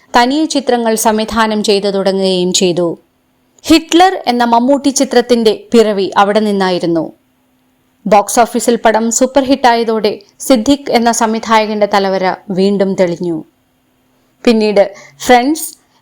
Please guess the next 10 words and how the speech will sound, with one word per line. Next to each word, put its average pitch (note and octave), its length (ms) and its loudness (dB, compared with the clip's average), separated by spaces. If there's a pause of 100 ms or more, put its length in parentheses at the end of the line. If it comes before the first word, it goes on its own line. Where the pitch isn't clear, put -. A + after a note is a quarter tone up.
(120)
ക്രോണിക് C#4+ 440 2
ബാച്ചിലർ, B3 500 0 (200)
ബോഡിഗാർഡ്, B3 680 2 (300)
ഭാസ്കർ A#3 340 2
ദി B3 180 0
രാ-, A#3+ 240 -2 (2750)
ഹിറ്റ്ലർ F4+ 600 2
എന്ന A#3+ 420 0
മമ്മൂട്ടി B3 440 2
ചിത്രത്തിന്റെ A3 800 0